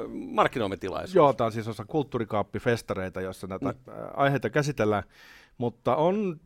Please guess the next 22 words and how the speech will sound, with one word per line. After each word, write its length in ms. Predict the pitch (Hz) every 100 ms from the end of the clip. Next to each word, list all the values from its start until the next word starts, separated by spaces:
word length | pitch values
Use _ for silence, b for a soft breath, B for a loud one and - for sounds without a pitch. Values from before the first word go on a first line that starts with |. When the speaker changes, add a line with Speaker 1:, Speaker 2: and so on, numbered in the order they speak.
| _
Speaker 2:
silmiinpistävää, 800 | - 160 139 113 117 - 107 104
että 200 | 98 -
elokuva 320 | 104 107 104 92
on 60 |
K 200 | 90 95
kahdeksantoista 680 | 101 104 - 87 87 - -
ja 80 | 87
sitten 200 | - -
kuitenkin 340 | - 95 95 -
tää 120 | 104
on 80 | 104
täällä 200 | 110 104
My 220 | 113 113
Helsinki 300 | 107 98 95
sivulla 420 | - 117 113 98
ja 80 | 95
tässä 180 | 113 123
on 40 |
siis 160 | 120 123
yhdeksänvuotias, 920 | 139 127 - 92 90 85 - 92 - _ b b b b b b _ _ _ -
ää, 520 | 82 80 78 73 90 110
drag-artisti. 920 | 113 107 - 76 85 87 - - -